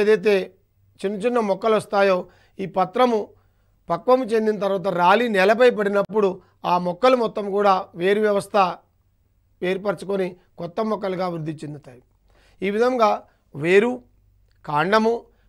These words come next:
పత్రాల ద్వారా జరిగేటువంటి ప్రత్యుత్పత్తిని శాఖీయ ప్రత్యుత్పత్తి అంటారు. సహజ శాఖీయ ప్రత్యుత్పత్తి అంటే మానవ ప్రమేయము లేకుండా జరిగేటువంటి శాఖీయ ప్రత్యుత్పత్తిని సహజ శాఖీయ ప్రత్యుత్పత్తి అంటారు. ఇప్పుడు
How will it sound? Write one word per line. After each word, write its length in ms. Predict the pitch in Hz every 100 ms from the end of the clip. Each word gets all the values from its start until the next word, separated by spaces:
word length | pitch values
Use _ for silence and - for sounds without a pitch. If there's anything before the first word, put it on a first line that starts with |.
| _
పత్రాల 360 | 160 190 240 269 240
ద్వారా 220 | 226 226 185
జరిగేటువంటి 460 | 196 190 180 185 175
ప్రత్యుత్పత్తిని 640 | 175 170 214 208 185 202 190 185 _ _ _
శాఖీయ 500 | - 180 185 196 262 277
ప్రత్యుత్పత్తి 540 | 214 196 208 208 - 196 185
అంటారు. 360 | 175 185 175 180 _ _ -
సహజ 460 | - 185 208 226 254 240 208
శాఖీయ 420 | 185 180 202 202 185
ప్రత్యుత్పత్తి 640 | 170 190 170 180 151 190 196
అంటే 200 | 160 240 381 _ _ 151
మానవ 420 | 160 185 226 240 233 202
ప్రమేయము 500 | 196 196 196 196 196 185
లేకుండా 480 | 180 180 180 175 170 175 156
జరిగేటువంటి 640 | 160 156 165 156 226 311 269
శాఖీయ 340 | 185 175 180 175 170
ప్రత్యుత్పత్తిని 640 | 151 170 - 202 294 214 - _ _ -
సహజ 280 | 190 190 208 214
శాఖీయ 360 | 196 185 185 180 180
ప్రత్యుత్పత్తి 560 | 165 170 160 139 - 226
అంటారు. 340 | 220 135 120 _ _ _ _ _ _ _ _ _ _ _ _ 247
ఇప్పుడు 200 | 269